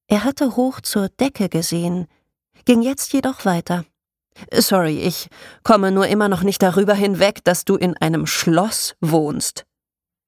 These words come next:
"Vorläufig", erinnerte ihn Marie, denn es war keinesfalls gesagt, dass sie hier bleiben würde.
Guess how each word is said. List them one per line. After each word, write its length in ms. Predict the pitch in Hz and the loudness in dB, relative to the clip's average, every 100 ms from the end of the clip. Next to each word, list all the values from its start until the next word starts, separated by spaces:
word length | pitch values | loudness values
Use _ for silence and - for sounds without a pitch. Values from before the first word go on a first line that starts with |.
| _ _ _ _ _ _ | _ _ _ _ _ _
"Vorläufig", 1000 | - 247 240 214 143 139 - - - _ _ _ _ _ - - | 2 4 4 2 -2 -6 -10 -16 -18 _ _ _ _ _ -20 -2
erinnerte 520 | 233 247 247 247 262 | 0 0 0 -2 -2
ihn 180 | 233 226 | 0 0
Marie, 440 | 208 202 202 220 - - - _ - | 0 0 -2 -4 -6 -20 -20 _ -2
denn 160 | 226 | -2
es 160 | 220 - | -2 -2
war 160 | 220 208 | -2 -2
keinesfalls 680 | - 233 214 - 185 180 - | 0 0 0 -2 -2 -2 0
gesagt, 440 | 190 175 175 180 | 0 2 0 -2
dass 200 | 180 170 | -4 -4
sie 120 | - | -4
hier 300 | 160 - 254 | -6 -2 -2
bleiben 460 | 233 135 - - - | 0 -4 -4 -8 -6
würde. 360 | 110 - - | -8 -8 -12